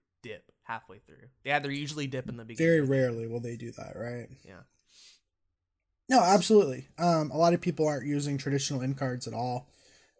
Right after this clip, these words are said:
Speaker 2: Uh, we, we originally for this Pat channel had some,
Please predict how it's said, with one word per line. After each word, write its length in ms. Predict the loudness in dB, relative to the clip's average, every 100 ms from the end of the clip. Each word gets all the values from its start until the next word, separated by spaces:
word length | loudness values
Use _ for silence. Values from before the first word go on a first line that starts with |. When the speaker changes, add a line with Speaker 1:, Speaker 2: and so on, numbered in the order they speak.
| -6
Speaker 2:
Uh, 300 | -4 -2 -4 -4
we, 360 | 0 2 2
we 240 | -2 0 2
originally 520 | 0 0 -2 -2 -4
for 160 | -6 -6
this 220 | -6 -6
Pat 320 | -4 -4 -4
channel 400 | -6 -4 -4 -6
had 440 | -4 -2 0 0
some, 340 | -2 -2 -4